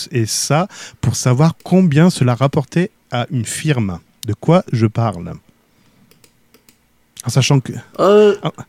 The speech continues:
Speaker 2: j'ai une news qui est
Speaker 1: en
Speaker 2: disparue.
Speaker 1: sachant que cette news ne... euh, cette news, <laughs> cette firme ne communique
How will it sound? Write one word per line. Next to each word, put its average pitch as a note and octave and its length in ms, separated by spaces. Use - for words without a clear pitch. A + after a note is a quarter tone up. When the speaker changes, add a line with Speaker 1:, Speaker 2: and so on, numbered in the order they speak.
Speaker 2:
j'ai C3+ 160
une D3+ 100
news E3 80
qui - 140
est - 20
Speaker 1:
en D3+ 40
Speaker 2:
disparue. D#3 280
Speaker 1:
sachant F3+ 280
que D3+ 100
cette C#3+ 240
news D#3+ 340
ne... B2+ 120
euh, D#3+ 80
cette - 260
news, G#2+ 140
<laughs> - 20
cette - 760
firme F#3 360
ne C3+ 80
communique B2 680